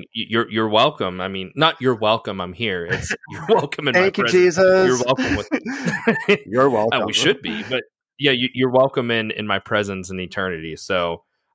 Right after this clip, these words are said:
Speaker 1: uh, it really, today's focus is that all the nations, and this was, James, this turned everything upside down, right? For the Israelites, for the Jewish people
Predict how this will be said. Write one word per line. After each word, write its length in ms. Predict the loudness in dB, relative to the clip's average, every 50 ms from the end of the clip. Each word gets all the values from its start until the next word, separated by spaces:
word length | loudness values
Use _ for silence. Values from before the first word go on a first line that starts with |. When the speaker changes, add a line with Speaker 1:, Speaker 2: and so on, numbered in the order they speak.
| _ -6
Speaker 1:
uh, 180 | -4 -2 -2 0
it 140 | 0 -2 -2 0
really, 340 | 2 2 4 4 4 2 0
today's 340 | -2 -2 0 0 0 -2
focus 380 | -2 -2 -2 -2 -2 -4 -8 -8
is 140 | -6 -2 0
that 180 | 0 0 0 0 -2
all 260 | 0 2 4 4 2
the 100 | 0 -2
nations, 800 | -6 -4 -2 -2 -2 -2 -4 -6 -8 -8 -10 -12 -16 -18 -18 -16 _
and 220 | -4 -4 -2 -2 -2
this 180 | -4 -4 -2
was, 340 | -2 -2 -2 -2 -2 -6 -10 _ _ _ _ _ _ _ _ _ _ -2
James, 260 | 0 2 2 2 0
this 160 | -2 -4 -4
turned 400 | -6 -6 0 2 2 4 4 4
everything 380 | 4 2 2 0 0 -2 -2 -2
upside 340 | -2 -2 0 0 0 2
down, 300 | 2 2 2 2 2 0
right? 260 | 0 -2 -2 -2 -2 -6
For 140 | -8 -6
the 160 | -6 -4 -2 -2
Israelites, 500 | -2 0 0 0 0 2 0 0 -2 -6
for 140 | -10 -10
the 80 | -10 -8
Jewish 340 | -4 -2 -2 -2 -2 -4 -6
people 460 | -4 -6 -4 -4 -4 -6 -6 -6 -8